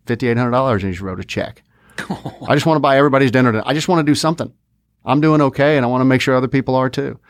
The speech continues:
Speaker 1: It gave us business for the night. It gave a whole lot of people. Y-, you wouldn't believe the look on someone's face when they drive up and somebody said, "By the way, your dinner tonight, it's all paid for."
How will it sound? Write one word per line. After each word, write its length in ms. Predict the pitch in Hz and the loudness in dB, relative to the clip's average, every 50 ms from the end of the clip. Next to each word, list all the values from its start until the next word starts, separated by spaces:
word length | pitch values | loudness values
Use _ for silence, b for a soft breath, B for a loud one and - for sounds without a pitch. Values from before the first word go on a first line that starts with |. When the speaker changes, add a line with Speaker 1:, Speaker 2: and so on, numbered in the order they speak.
| b b b b b b _ | b b b b b b _
Speaker 1:
It 120 | 110 110 98 | -4 -2 0
gave 200 | 110 113 110 98 | 2 2 4 4
us 360 | 107 123 139 - - - - - - | 4 2 2 0 -4 -8 -10 -10 -4
business 280 | - 131 123 143 143 135 | -2 0 0 2 0 0
for 120 | - 147 | 0 0
the 80 | 143 143 | 0 2
night. 280 | 139 135 143 160 - - | 2 2 0 0 -2 -6
It 180 | - - 95 82 | -8 -10 -8 -4
gave 200 | 107 107 110 110 | -2 -2 0 0
a 100 | 107 104 | 0 0
whole 140 | 110 135 135 | 0 0 0
lot 140 | 135 127 123 | 0 0 0
of 80 | 123 | 0
people. 380 | - 143 151 147 139 127 123 B B B B B B | 0 0 0 0 0 -2 -4 B B B B B B
Y-, 80 | - - | -16 -16
you 220 | - - 147 147 156 | -8 -2 0 2 2
wouldn't 160 | 190 175 160 | 4 4 4
believe 180 | 143 143 143 131 | 4 4 4 4
the 80 | 123 | 4
look 260 | 117 117 127 131 - | 4 4 2 2 2
on 80 | 123 117 | 0 0
someone's 320 | - - 127 120 110 107 | 0 0 0 0 0 0
face 320 | - - 120 117 110 - - | 0 2 2 2 2 0 -2
when 100 | 110 107 | -2 0
they 60 | 107 | 0
drive 280 | 98 110 110 113 113 98 | 2 2 4 4 4 4
up 180 | 113 110 - - | 2 2 0 -2
and 80 | 107 | -4
somebody 200 | - 117 113 107 | -2 -2 0 0
said, 160 | - 113 98 | 0 0 0
"By 100 | 110 113 | 2 2
the 80 | 110 110 | 4 4
way, 140 | 110 110 107 | 4 4 4
your 120 | 104 101 | 2 2
dinner 220 | 95 110 107 113 113 | 2 2 2 2 2
tonight, 320 | 110 110 110 110 104 - | 2 2 0 0 -2 -4
it's 120 | - - - | -6 -6 -6
all 100 | 107 107 | -4 -4
paid 220 | - 107 110 - | -4 -4 -4 -4
for." 260 | - - 101 98 98 | -6 -10 -10 -10 -10